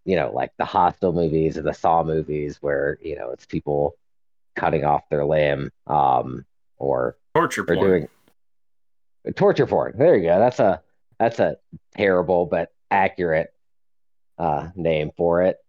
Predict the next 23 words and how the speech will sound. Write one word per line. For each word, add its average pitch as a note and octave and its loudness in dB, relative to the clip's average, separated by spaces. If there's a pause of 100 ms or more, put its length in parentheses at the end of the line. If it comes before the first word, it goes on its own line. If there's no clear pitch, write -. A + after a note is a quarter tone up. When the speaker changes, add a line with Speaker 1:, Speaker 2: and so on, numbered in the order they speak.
(500)
Speaker 1:
Um, D2+ -2 (1900)
but C3 2
yeah, A#2 2
no, G#2 2
I, C3 4 (140)
I, B2+ 2 (140)
I'm D3 4
a C#3 0
fan A#2 4
of, F#2+ -4 (180)
of F#2+ 0 (100)
horror G#2+ 2
movies F#2+ -4
in E2+ -6
general. E2+ -2 (220)
At A2+ -2
this C#3+ 2
point, C#3 2 (280)
I F#2+ 0 (200)
tend A2 0
to G#2 -2
stick - -4
to F2+ -2